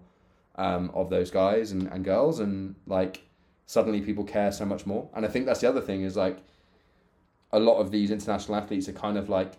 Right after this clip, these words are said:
low-key becoming these kind of, like, micro celebrities, right? They've developed followings, people really care about,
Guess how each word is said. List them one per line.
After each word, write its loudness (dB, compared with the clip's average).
low-key -2
becoming -2
these -2
kind -6
of, 0
like, 0
micro -2
celebrities, -4
right? -6
They've -2
developed 0
followings, 0
people -6
really -2
care 2
about, 0